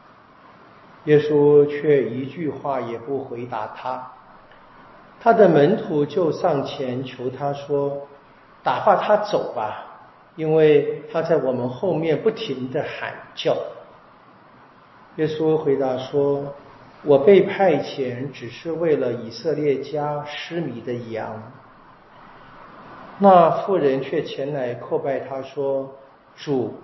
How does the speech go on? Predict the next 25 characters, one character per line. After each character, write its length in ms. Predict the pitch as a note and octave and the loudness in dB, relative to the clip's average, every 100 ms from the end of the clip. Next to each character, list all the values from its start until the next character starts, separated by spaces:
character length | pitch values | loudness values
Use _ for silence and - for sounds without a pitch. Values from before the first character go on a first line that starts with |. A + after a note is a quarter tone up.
| - | -14
援 300 | C3 B2+ B2 | -6 -6 -6
助 140 | C#3 G3+ | -8 -6
我 300 | C3 G#2+ G2 | -4 -4 -6
吧。” 260 | B2+ A#2+ A#2+ - - - - - - - - | -6 -10 -14 -20 -20 -20 -20 -20 -20 -20 -8
耶 100 | E3+ | -6
稣 200 | E3 E3 | -4 -4
回 180 | D#3+ C3+ | 0 -2
答 200 | C3 B2 | -2 -4
说 500 | - D3 C#3+ C#3+ C#3+ C#3+ - - - - | -4 0 2 2 -2 -8 -14 -20 -20 -14
：“拿 260 | D#3 D3 E3+ | 0 6 6
儿 200 | D3+ F3+ | 8 6
女 160 | E3+ | 2
的 160 | C#3 D#3 | 4 2
饼 420 | D#3 C#3 A#2+ G#2+ - - - | 4 0 -4 -6 -14 -20 -8
扔 220 | E3+ F3+ F3 | 2 4 4
给 180 | C#3 | 0
小 380 | A2+ - B2 B2+ | -2 -6 -2 0
狗 440 | F3 - B2 A#2+ - | -2 -2 -4 -4 -8
是 220 | - - | -16 -18
不 120 | - B2+ | -14 -4
对 280 | G#3+ G3 A#2+ | 2 2 2
的。” 180 | - - - - - - - - - - - - - - - | -2 -6 -12 -20 -20 -20 -20 -20 -20 -20 -20 -20 -20 -20 -2
但 320 | D3 C3+ B2+ | 2 2 2
他 160 | D3 C#3 | -2 -2
说 560 | - C#3+ C#3 C#3 C#3 | -2 2 4 2 0